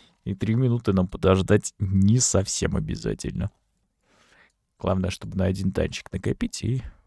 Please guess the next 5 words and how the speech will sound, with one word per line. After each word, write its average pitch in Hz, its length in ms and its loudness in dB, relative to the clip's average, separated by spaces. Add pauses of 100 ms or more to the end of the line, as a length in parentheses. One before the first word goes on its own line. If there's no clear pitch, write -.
(480)
в - 60 -20
принципе, - 380 -2
все. 92 300 -2 (1600)
Так, - 440 -2
ждем 101 480 0